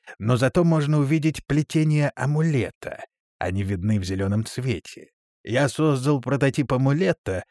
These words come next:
и с его помощью можно видеть зелёный огонёк на человеке, который носит такой амулет".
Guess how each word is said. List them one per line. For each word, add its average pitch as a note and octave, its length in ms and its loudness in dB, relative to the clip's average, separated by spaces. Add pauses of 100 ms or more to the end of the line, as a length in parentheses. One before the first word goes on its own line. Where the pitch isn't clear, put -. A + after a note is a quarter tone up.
(160)
и A#2+ 180 0
с - 120 -6
его C#3 220 0
помощью D#3 600 -2
можно C#3 440 0
видеть D3 500 -4
зелёный D3+ 640 0
огонёк D3+ 720 2
на G2+ 120 -4
человеке, A2 800 -2 (260)
который E3 380 2
носит D3 380 0
такой B2+ 300 0
амулет". A#2 560 -2